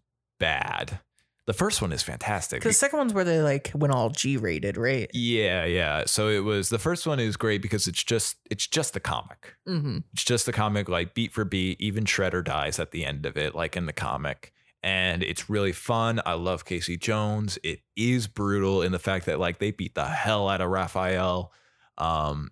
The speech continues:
Speaker 1: and, you know, like, just the, you know, the weapons are cool. They're fun. I feel they
Speaker 2: Mm-hmm.
Speaker 1: nail the characteristics so well. Um, and the, the, um, the suits look pretty good.
Speaker 2: Yeah, they do.
Speaker 1: Apparently, they were hell and they were murder to work in,
Speaker 2: Oh,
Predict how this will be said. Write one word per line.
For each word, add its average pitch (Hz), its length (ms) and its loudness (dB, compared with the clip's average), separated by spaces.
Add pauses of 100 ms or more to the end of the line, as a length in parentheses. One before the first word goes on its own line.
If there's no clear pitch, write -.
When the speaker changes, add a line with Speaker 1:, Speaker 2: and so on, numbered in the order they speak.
Speaker 1:
and, 139 200 0
you 143 60 0
know, 113 160 2
like, 104 220 0
just 104 220 -2
the, 92 260 0 (560)
you 120 160 -2
know, 110 100 0
the 101 100 -4
weapons 95 400 -2
are 101 80 -2
cool. 107 460 -2
They're 92 160 -2
fun. 104 460 -2
I 80 80 0
feel 101 180 -2
they 92 80 0
Speaker 2:
Mm-hmm. 165 240 6
Speaker 1:
nail 104 260 4
the 95 120 -4
characteristics 80 1040 -2
so 90 240 2
well. 65 500 -2 (500)
Um, 85 440 0
and 262 160 -4
the, 370 300 0
the, 185 480 -2
um, 127 340 0
the 143 100 0
suits - 320 0
look 131 180 -2
pretty 110 200 2
good. 92 460 0 (100)
Speaker 2:
Yeah, 180 220 2
they 196 100 2
do. 170 260 2
Speaker 1:
Apparently, 107 800 0 (300)
they 95 160 4
were 78 160 -2
hell 90 520 2
and 92 140 0
they 85 80 2
were 80 140 -2
murder 104 460 0
to 95 120 -4
work 107 320 2
in, 196 60 0
Speaker 2:
Oh, 156 260 2